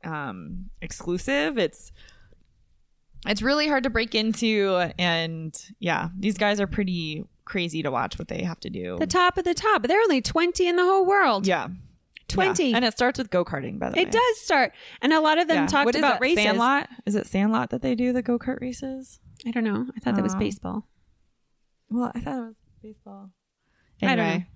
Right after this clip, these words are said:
Speaker 1: there's, like,
Speaker 2: We're awesome today.
Speaker 1: Yeah. Okay. I'm gonna have some more wine
Speaker 2: <laughs>
Speaker 1: and move on.
Speaker 2: To get us through. Um, I, but this happens to me, you guys, and I think we've talked about this before,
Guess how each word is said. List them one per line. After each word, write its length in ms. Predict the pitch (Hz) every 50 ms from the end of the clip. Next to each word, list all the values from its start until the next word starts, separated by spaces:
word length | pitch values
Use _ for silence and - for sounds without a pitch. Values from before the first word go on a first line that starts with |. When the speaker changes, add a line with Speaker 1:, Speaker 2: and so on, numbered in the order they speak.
| - _ -
Speaker 1:
there's, 240 | 240 254 269 254
like, 340 | 330 320 311 285 - - - _
Speaker 2:
We're 140 | - 277 269 -
awesome 340 | 214 202 - - - 214
today. 300 | 208 - 208 180 180 208 -
Speaker 1:
Yeah. 240 | 202 180 151 160 180 - - - 240
Okay. 540 | 247 285 - - - 202 - - 185 190 196 202 226
I'm 80 | 240 254
gonna 140 | 277 269 262
have 260 | 233 220 208 196 208
some 160 | - - 202
more 140 | 196 185 175
wine 300 | 165 156 156 165 190 208
Speaker 2:
<laughs> 140 | 226 - - - - -
Speaker 1:
and 300 | - - - 185 185 185
move 160 | 208 - 185 180 -
on. 340 | - 202 285 359 - 349
Speaker 2:
To 120 | - - 285
get 160 | 208 240 208
us 160 | 214 254 269 -
through. 300 | - 226 190 170 175 - - - - - - - - -
Um, 360 | - 262 247 240 226 208 185 - _ -
I, 260 | 254 254 247 240 - - _ _ -
but 260 | 220 226 254 247 226 - - 190
this 160 | 180 294 -
happens 420 | - 330 320 339 339 359 302 269 -
to 80 | - 247
me, 140 | 233 202 202
you 120 | 214 214
guys, 280 | 208 196 185 196 214 240
and 80 | 208
I 40 | 202
think 140 | 196 240 226
we've 100 | 277 277
talked 300 | - 370 381 381 - - - _ -
about 240 | 240 196 220 208 190
this 160 | - 220 220
before, 580 | - 220 220 - - 226 214 208 214 180 - _